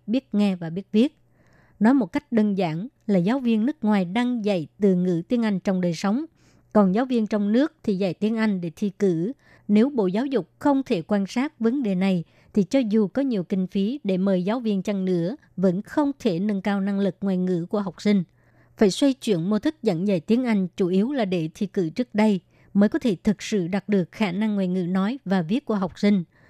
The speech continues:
Cũng tức là trong lúc thiết kế giáo trình và nội dung giảng dạy, phải thoát khỏi tư duy thi cử tiếng Anh, để cho học sinh có thể dễ dàng hòa nhập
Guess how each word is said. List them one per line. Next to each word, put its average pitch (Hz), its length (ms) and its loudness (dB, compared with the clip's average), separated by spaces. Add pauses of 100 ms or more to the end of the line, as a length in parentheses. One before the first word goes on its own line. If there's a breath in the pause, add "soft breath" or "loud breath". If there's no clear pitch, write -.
(160 soft breath)
Cũng 185 140 2
tức - 320 -2
là 185 100 0
trong 196 260 -2
lúc 269 240 -2
thiết - 200 -4
kế 208 160 2
giáo 240 320 -2 (120)
trình 196 200 2
và 185 120 -2
nội 180 200 -2
dung 196 200 -2
giảng 190 260 -4
dạy, 185 260 0 (260 soft breath)
phải 208 120 4
thoát 277 300 0
khỏi 165 280 2
tư 214 160 0
duy 214 360 2
thi 220 120 -2
cử 190 280 -2
tiếng 214 180 0
Anh, 208 220 2 (220)
để 208 120 2
cho 233 240 2
học 214 220 -2
sinh 220 220 -2
có 294 100 -6
thể 254 120 -4
dễ 170 240 -2
dàng 190 340 -2
hòa 190 120 -2
nhập 185 240 -2